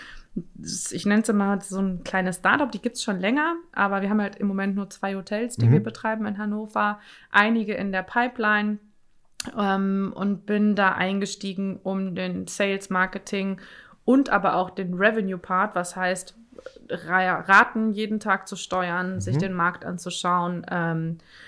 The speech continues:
Speaker 1: die Budgets einzuhalten, et cetera. Dafür bin ich jetzt zuständig als erste richtige Mitarbeiterin eigentlich, <laughs> genau. Ähm, und wir planen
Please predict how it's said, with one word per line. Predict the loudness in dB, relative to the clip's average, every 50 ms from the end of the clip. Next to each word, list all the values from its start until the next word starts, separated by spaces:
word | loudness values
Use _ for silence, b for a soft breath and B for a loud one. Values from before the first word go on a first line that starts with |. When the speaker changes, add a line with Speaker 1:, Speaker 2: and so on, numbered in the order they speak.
| b b _
Speaker 1:
die | -6 -2
Budgets | 0 0 0 0 0 2 2 2 2 0
einzuhalten, | 0 2 2 4 2 0 -2 -4 -2 0 2 2 2 0 -2 -6 -6
et | -6 -8 -6
cetera. | -8 -6 -6 -4 -4 -4 -4
Dafür | -4 -6 -6 -6 -8
bin | -8 -6 -6 -6
ich | -6 -8 -8 -10 -12 -12 -10
jetzt | -8 -8 -8 -6 -6 -8 -8 -4
zuständig | -4 -4 -4 0 0 0 2 2 2 0 -2 -2 -4 -2 0
als | 0 0 0 -4 -8 -10 -14 _ _ _ _ _
erste | -6 -2 -2 -2 -2 -2 -2 -2
richtige | -2 -2 0 0 0 0
Mitarbeiterin | 2 0 0 0 0 -2 -2 -2 -4 -6 -6 -6 -6 -6 -6
eigentlich, | -4 -4 -2 -2 0 0 4 6 6 6 6 2 -4 -12
<laughs> | -16 -6 0
genau. | 4 4 4 4 2 B B B B B B B B B B 0
Ähm, | 2 2 4 2 2 0 -2 -2 -2 -4 -4 -6 -8 -12 -16 _ _ _ _ 0
und | 0 2 2
wir | 2
planen | 0 0 0 2 4 4 6 4 4 2 0